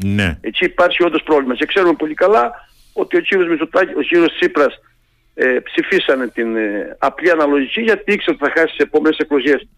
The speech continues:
Speaker 2: Άρα οτιδήποτε κάνεις, το οποίο το κάνεις ιδιωτελώς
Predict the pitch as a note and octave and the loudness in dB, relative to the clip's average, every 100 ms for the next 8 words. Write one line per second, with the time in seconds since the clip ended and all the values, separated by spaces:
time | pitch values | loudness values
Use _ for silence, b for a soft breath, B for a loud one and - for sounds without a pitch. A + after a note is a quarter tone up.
0 | _ - D#3+ D3+ - F3 - F3+ F#3 F3+ | _ -2 0 0 0 -2 0 -2 -2 -2
1 | F3 E3 F3+ F3 C#3+ G#2+ - _ _ - | -2 -2 2 2 2 0 -8 _ _ -4
2 | C3 - F3+ F3+ D3+ - C3+ - E3+ F#3 | -4 0 2 4 4 0 -6 -2 0 0
3 | - D#3+ D3 C#3+ - C#3+ G3 A3 - | 0 0 2 2 2 2 4 2 -2